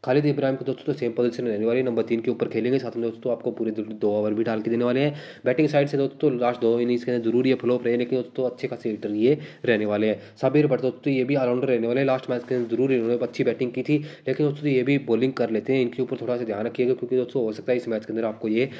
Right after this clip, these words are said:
बॉलिंग करते हुए भी दिख सकते हैं। बॉलिंग डिपार्टमेंट की बात करें दोस्तों, चार बॉलर्स को यहाँ पे पिक किया हुआ है। हैदर अली दोस्तों विकेट टेकर बॉलर रहेंगे,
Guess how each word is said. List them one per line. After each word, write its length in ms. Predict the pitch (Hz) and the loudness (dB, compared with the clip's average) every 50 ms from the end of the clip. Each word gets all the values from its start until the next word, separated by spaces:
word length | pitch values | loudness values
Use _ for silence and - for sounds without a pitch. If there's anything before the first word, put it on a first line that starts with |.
| - - - _ | -16 -18 -6 _
बॉलिंग 200 | - 120 131 131 | 0 2 2 0
करते 260 | 127 - 113 - - 110 | -2 -4 -6 -2 -2 0
हुए 140 | 107 107 | 0 2
भी 200 | 104 117 139 147 147 - - - _ | 2 2 2 2 -2 -6 -14 -12 _
दिख 140 | - 113 - | -4 -4 -2
सकते 260 | - 110 - - 117 | -4 -8 -6 -2 0
हैं। 220 | 110 110 104 - - - - _ 110 | 0 0 0 -2 -6 -16 -20 _ -4
बॉलिंग 240 | 110 127 147 160 156 | 0 2 4 4 4
डिपार्टमेंट 420 | 156 - 143 139 139 147 143 143 | 4 4 4 2 2 0 -2 -2
की 80 | 147 139 | 0 0
बात 160 | 139 127 - | 0 0 0
करें 160 | - 139 131 | -2 -2 0
दोस्तों, 180 | 131 131 - 139 | 0 -2 -2 -4
चार 240 | - 139 123 123 123 | -4 -2 0 0 0
बॉलर्स 240 | 120 123 123 120 120 | 2 0 0 0 -2
को 100 | - 127 | -4 -4
यहाँ 120 | 113 104 | -4 -4
पे 100 | - 113 | -6 -6
पिक 180 | - - 110 110 | -6 -6 -6 -2
किया 160 | - 123 127 | 2 4 6
हुआ 80 | 131 139 | 6 6
है। 300 | 143 143 - - - _ _ _ _ _ | 4 0 -4 -14 -20 _ _ _ _ _
हैदर 200 | 113 110 143 143 | -2 0 2 4
अली 120 | 156 156 | 4 4
दोस्तों 280 | 147 147 139 147 - 147 | 4 2 0 2 2 2
विकेट 220 | 131 120 - 120 120 | 2 2 0 -2 -2
टेकर 200 | 123 - - 127 | -2 -2 -2 0
बॉलर 220 | 123 123 123 120 | 0 2 2 2
रहेंगे, 260 | 113 110 113 123 135 | 2 2 2 2 0